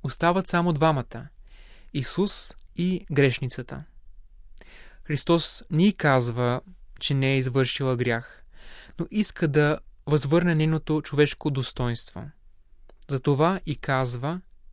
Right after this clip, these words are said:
да не греши повече. Само който живее без грях, може да реализира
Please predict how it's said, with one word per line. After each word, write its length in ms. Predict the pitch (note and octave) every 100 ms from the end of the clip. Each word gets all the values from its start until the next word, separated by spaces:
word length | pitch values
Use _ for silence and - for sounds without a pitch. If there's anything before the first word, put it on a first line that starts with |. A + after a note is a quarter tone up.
| -
да 100 | D3
не 100 | D3+
греши 300 | C#3+ C#3 -
повече. 540 | - A#2+ A#2+ - A2+ - - - - - - - - - - - -
Само 420 | - - E3 G#3+ A3+
който 480 | F#3 F3+ - D#3+
живее 580 | D3 C3 B2 D3+ D#3+ D#3 -
без 200 | C3 B2
грях, 400 | A#2 B2 C#3+ -
може 240 | D3 D3 C#3+
да 120 | C#3+
реализира 680 | C3 C3+ B2+ B2 C#3 D#3 C#3+